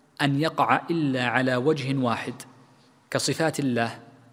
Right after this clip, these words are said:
وخبر ما كان وما سيكون لم يجز نسخه، وإن كان مما يصح تغيره وتحوله كالإخبار عن زيد بأنه مؤمن وكافر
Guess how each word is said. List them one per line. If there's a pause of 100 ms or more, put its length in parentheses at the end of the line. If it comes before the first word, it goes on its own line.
(400)
وخبر
ما
كان (300)
وما
سيكون (240)
لم
يجز
نسخه، (1000)
وإن
كان
مما
يصح
تغيره
وتحوله (720)
كالإخبار
عن
زيد (720)
بأنه
مؤمن (760)
وكافر